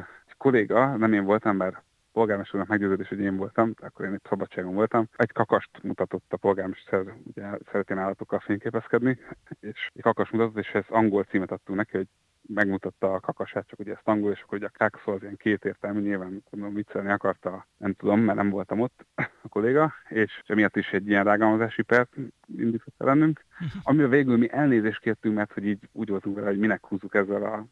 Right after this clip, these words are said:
Speaker 1: bírósági időt és az adófizetők pénzét. És a harmadik ügy az még folyamatban van, azt meg én indítottam rágalmazás miatt a Partizános interjú egy részlete miatt, ahol a <clears throat> Gulyás Márton megpróbált alaposan kikérdezni a polgármestert, hogy miért nem nyilatkozik nekem,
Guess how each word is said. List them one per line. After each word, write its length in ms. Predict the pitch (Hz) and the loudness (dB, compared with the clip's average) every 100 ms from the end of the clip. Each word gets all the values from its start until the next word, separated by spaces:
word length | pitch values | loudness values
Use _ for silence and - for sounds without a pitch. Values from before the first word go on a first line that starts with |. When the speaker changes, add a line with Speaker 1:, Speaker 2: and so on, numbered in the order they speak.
| _ | _
Speaker 1:
bírósági 440 | - 113 101 - 101 | -2 0 2 0 0
időt 200 | 104 98 | 0 -4
és 80 | 101 | -6
az 80 | |
adófizetők 520 | 101 101 98 101 - 104 | -6 -4 -4 -4 -4 0
pénzét. 400 | 110 123 175 170 _ _ | 2 4 2 0 _ _
És 460 | 120 117 120 113 | 2 4 4 2
a 140 | - 120 | 2 2
harmadik 480 | 127 127 110 98 - | 4 4 2 0 2
ügy 80 | 110 | 2
az 100 | 98 | 4
még 120 | 104 | 2
folyamatban 320 | - 101 98 107 | 0 0 0 0
van, 20 | 113 | -2
azt 80 | |
meg 100 | - 101 | -4 -4
én 160 | 101 | -2
indítottam 480 | 101 92 92 - 95 | -2 -4 -12 -10 -8
rágalmazás 580 | 87 87 95 95 98 - | -6 -6 -8 -6 -6 -2
miatt 240 | 104 92 | -2 0
a 120 | 107 101 | 2 2
Partizános 600 | - 95 - 101 95 - | 2 0 0 -2 -2 -4
interjú 380 | 98 98 98 98 | -4 -2 -4 -6
egy 180 | - 98 | -8 -6
részlete 300 | 104 104 101 104 | -4 -4 -2 2
miatt, 200 | 131 - | 2 2
ahol 180 | 104 98 | 0 4
a 180 | 101 104 - - | 2 2 -2 -10
<clears throat> 260 | - 117 | -4 -2
Gulyás 260 | 107 98 - | 0 -2 -2
Márton 460 | 104 - 107 104 - _ _ - | -8 -2 0 0 -4 _ _ -4
megpróbált 340 | 110 107 107 98 | -2 2 2 4
alaposan 360 | 98 101 101 95 | 4 2 -4 -6
kikérdezni 360 | 104 95 92 | -2 -2 -2
a 40 | 107 | 0
polgármestert, 520 | 107 101 95 - 98 | 0 0 -2 -2 -2
hogy 80 | 101 | 0
miért 140 | 98 | 0
nem 60 | 98 | 0
nyilatkozik 420 | 98 - 107 98 | -2 -4 -6 -2
nekem, 440 | 117 127 98 131 | -2 0 2 2